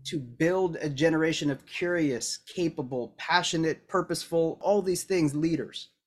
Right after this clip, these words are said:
that the world needs. We're at a place right now in time where technology is moving more rapidly than ever, and the technologies that we're building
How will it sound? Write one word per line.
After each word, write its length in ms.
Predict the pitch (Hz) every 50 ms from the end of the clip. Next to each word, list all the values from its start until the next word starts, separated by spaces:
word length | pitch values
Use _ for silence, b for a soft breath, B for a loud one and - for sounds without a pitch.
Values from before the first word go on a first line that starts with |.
| _ _ -
that 140 | 156 151 -
the 80 | 160
world 360 | 147 147 165 160 151 143 131
needs. 380 | 143 147 135 117 104 - - - _ _ _ -
We're 220 | - 151 160 165
at 100 | 170 175 165
a 40 | 160
place 380 | - - 202 208 202 196 -
right 180 | 180 160 139 127
now 220 | 147 147 139 131
in 80 | 127 123
time 560 | - - - 190 185 151 120 110 110 117 139 _ _ _ _ _ _ _ _ _ _ _ _
where 580 | - 131 151 151 151 147 147 143 143 - - _ _ _ _ _ _ _ -
technology 600 | - 170 - 147 143 147 160 170 165 143 151 156
is 140 | 151 143 143
moving 580 | 143 147 156 151 143 151 151 143 143 147 - - _ _ _ - -
more 180 | 143 156 170 165
rapidly 400 | 160 165 160 156 170 156 165 160
than 160 | 156 175 151
ever, 340 | 123 110 104 123 139 165 - _ _ - _ -
and 340 | 151 156 156 151 147 139 - -
the 140 | 135 151 147
technologies 760 | - - 202 196 - 170 160 170 180 180 156 151 160 143 127
that 180 | 117 120 120 104
we're 100 | 127 127
building 720 | 117 120 123 175 220 226 220 165 156 - 135 113 110 110